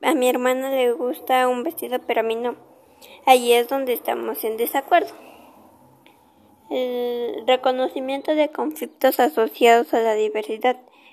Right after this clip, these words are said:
es cuando una persona reflexiona o comprende sobre la situación que hizo y lo reconoce.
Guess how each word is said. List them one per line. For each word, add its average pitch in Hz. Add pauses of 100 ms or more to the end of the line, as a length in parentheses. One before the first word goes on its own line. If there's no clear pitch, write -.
(160)
es -
cuando 294
una 285
persona 247
reflexiona 240 (180)
o 240
comprende 233
sobre 262
la 233
situación 262 (760)
que 240
hizo 240
y 247
lo 233
reconoce. 269